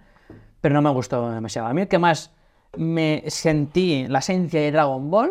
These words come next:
es el Dragon Ball Fighter Z, con la música, las animaciones que son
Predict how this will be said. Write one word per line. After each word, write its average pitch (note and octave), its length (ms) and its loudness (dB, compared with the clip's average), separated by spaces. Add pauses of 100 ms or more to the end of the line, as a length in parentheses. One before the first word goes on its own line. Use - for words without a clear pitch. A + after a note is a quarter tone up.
es F3 140 -4
el D3+ 40 -4
Dragon D3 200 4
Ball C#3+ 100 2
Fighter D3 260 0
Z, A#3 400 -2
con C3+ 140 -2
la B2+ 100 0
música, C#3+ 400 -2
las A#2+ 160 -4
animaciones C3+ 680 -2
que - 80 -10
son C3 260 -4